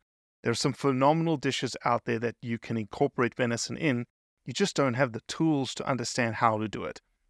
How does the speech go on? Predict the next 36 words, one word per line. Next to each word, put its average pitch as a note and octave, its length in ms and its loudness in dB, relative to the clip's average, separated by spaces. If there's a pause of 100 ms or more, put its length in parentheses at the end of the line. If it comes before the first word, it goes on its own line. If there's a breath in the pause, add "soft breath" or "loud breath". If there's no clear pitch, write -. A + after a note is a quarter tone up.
This C3 320 0
From C#3 480 2 (160)
Field E3+ 380 4 (120)
to - 140 -2
Table D3 600 2
experience - 800 -2
that A#2 180 -4
Greg C3 400 2 (500)
provides B2 680 4 (800)
not D3+ 140 6
only A#3 220 4
teaches D#3 400 -2
you A#2+ 80 0
how C3+ 120 6
to A2+ 80 2
hunt, A2 280 -2 (1400)
but B2 80 0
it C#3 80 4
also A3+ 200 4
teaches - 360 -8
you B2+ 80 0
how A#2+ 80 4
to A#2+ 80 2
break D3 240 4
the D3 80 2
animal A#2+ 200 2
down A2 360 2
and C3+ 120 -2
then F3 260 0 (340)
teaches F3+ 420 -2
you C#3 140 -2
these B2+ 320 -4
phenomenal D3+ 680 2
meals. C#3 380 2
He - 160 -8
ac-, D3 140 0